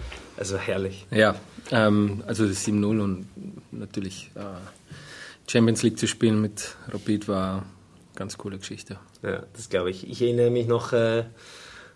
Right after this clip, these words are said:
Speaker 1: an das Tor von der Mittellinie.
Speaker 2: Ja, Pauk war,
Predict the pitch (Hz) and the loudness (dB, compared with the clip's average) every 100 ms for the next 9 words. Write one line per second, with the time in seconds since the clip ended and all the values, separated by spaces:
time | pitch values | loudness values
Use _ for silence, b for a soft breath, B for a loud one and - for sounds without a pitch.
0 | _ - - 104 113 110 - 110 117 120 | _ -10 -8 -6 -4 -6 -2 0 2 0
1 | 117 120 120 123 123 127 123 B B B | 0 -2 0 0 2 0 -2 B B B
2 | - 117 127 135 135 110 110 117 123 107 | 2 8 8 8 6 6 6 6 4 4
3 | 104 | 4